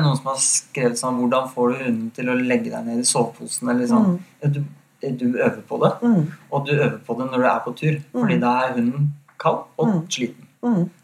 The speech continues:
Speaker 1: Da legger han seg, altså da,
Speaker 2: Og da er du
Speaker 1: hvis
Speaker 2: på
Speaker 1: ikke han
Speaker 2: handling.
Speaker 1: har lyst til å legge seg i soveposen, gå litt lenger.
Speaker 2: Mm, ja, ikke sant.
Speaker 1: Altså,
Speaker 2: Da
Speaker 1: det
Speaker 2: har
Speaker 1: er
Speaker 2: du
Speaker 1: ikke
Speaker 2: lyst.
Speaker 1: verre enn det.
Speaker 2: Ja.
Speaker 1: Eh, og
Speaker 2: Mm.
Speaker 1: hvis man øver på det hver dag,
Speaker 2: Mm.
Speaker 1: eller ikke hver dag, men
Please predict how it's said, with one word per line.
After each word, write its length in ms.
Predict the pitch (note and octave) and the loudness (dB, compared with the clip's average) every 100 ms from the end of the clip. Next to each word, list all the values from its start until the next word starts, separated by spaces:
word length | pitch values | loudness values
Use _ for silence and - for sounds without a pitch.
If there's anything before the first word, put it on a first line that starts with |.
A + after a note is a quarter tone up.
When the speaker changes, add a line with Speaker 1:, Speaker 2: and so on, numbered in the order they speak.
| _ C#3+ | _ -2
Speaker 1:
Da 240 | C3+ C#3+ | 2 2
legger 240 | B2+ A2+ A2+ | 2 0 -2
han 120 | A#2+ | 0
seg, 300 | D#3 C#3 C#3 | 0 0 -2
altså 300 | B2+ B2 A#2+ | -4 -6 -4
da, 340 | B2 B2 B2 B2 - - | -2 -2 -2 -8 -12 -8
Speaker 2:
Og 60 | B3+ | -2
da 60 | F#3 | 2
er 40 | |
du 60 | E3 | 2
Speaker 1:
hvis 100 | D3 | 2
Speaker 2:
på 60 | |
Speaker 1:
ikke 140 | E3 D3 | 0 2
han 160 | C3+ | 2
Speaker 2:
handling. 100 | D#3 E3+ | 2 2
Speaker 1:
har 100 | D#3+ | 0
lyst 160 | D3 | 0
til 80 | D3+ | 0
å 20 | |
legge 140 | D3 D3 | -2 0
seg 140 | B2+ | -2
i 40 | C3 | -2
soveposen, 420 | B2+ B2 C3+ G#3 - C#3+ | -2 -4 -10 -12 -10 -2
gå 100 | B2 | 0
litt 100 | A2+ | 0
lenger. 220 | - B3 - _ | -4 -14 -18 _
Speaker 2:
Mm, 220 | A#3 F#3 - | 2 2 2
ja, 120 | G3+ G3+ | 0 0
ikke 100 | G3 | 0
sant. 240 | - F#3+ G#3+ | 0 0 -2
Speaker 1:
Altså, 340 | - - F#3 | -6 -6 -2
Speaker 2:
Da 60 | A3 | 0
Speaker 1:
det 100 | G#3 | 2
Speaker 2:
har 100 | D#3 | 2
Speaker 1:
er 80 | |
Speaker 2:
du 60 | F3 | 2
Speaker 1:
ikke 140 | E3+ | 2
Speaker 2:
lyst. 0 | C#3 | 2
Speaker 1:
verre 160 | A#2+ | 2
enn 60 | B2 | 0
det. 140 | D3+ D#3+ | 0 0
Speaker 2:
Ja. 180 | F3 F3 - - _ - | -2 -2 -12 -20 _ -6
Speaker 1:
Eh, 440 | C3+ C3 C3 C3 - | 0 2 2 2 2
og 180 | D3 | 0
Speaker 2:
Mm. 40 | C#3+ | 0
Speaker 1:
hvis 140 | C#3+ | 0
man 100 | D#3 C#3+ | 0 0
øver 180 | A#2 - | -2 -4
på 180 | A#2+ | -4
det 300 | A#2+ B2 B2+ A#2+ | -2 0 0 0
hver 160 | A#2+ | 0
dag, 280 | C#3 G3+ G#3 | 2 0 -2
Speaker 2:
Mm. 240 | A3+ F3+ D#3+ | -2 0 -2
Speaker 1:
eller 120 | A2+ | -8
ikke 100 | A#2+ | -6
hver 140 | A#2 A#2+ | -4 0
dag, 160 | D3+ D#3+ | 0 2
men 320 | C#3+ C3 | 0 0